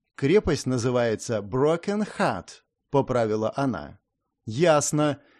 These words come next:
Ясно. Значит, толстяк на последнем издыхании просто не успел договорить.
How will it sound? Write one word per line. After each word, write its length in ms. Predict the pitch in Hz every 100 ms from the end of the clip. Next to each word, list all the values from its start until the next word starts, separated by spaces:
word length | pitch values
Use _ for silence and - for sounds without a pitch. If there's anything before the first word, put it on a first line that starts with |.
| _ -
Ясно. 720 | 240 269 262 254 226 220 175
Значит, 540 | 120 233 247 226 185
толстяк 560 | 170 156 135 - 240 -
на 120 | 160
последнем 580 | 151 139 151 190 170 147
издыхании 600 | 113 123 110 156 185 170
просто 420 | 117 131 151 160
не 120 | 160
успел 340 | 156 - 175 175
договорить. 600 | 170 185 202 214 -